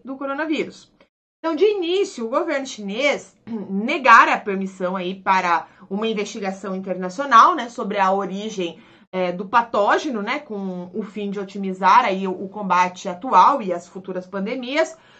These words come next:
Então, só com um ano de atraso é que o governo chinês autorizou a missão da Organização Mundial da Saúde, tá? E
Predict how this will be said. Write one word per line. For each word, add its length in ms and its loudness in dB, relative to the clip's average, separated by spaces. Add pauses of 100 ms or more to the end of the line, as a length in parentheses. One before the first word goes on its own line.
(460)
Então, 160 -2
só 260 4
com 100 -6
um 180 -2
ano 420 4
de 80 0
atraso 680 -2
é 100 -2
que 80 -4
o 60 -4
governo 420 -4
chinês 540 -4 (180)
autorizou 800 2
a 60 -2
missão 500 -6
da 160 -2
Organização 800 -8
Mundial 680 -6 (180)
da 160 -4
Saúde, 600 -6 (300)
tá? 220 -2 (460)
E 120 0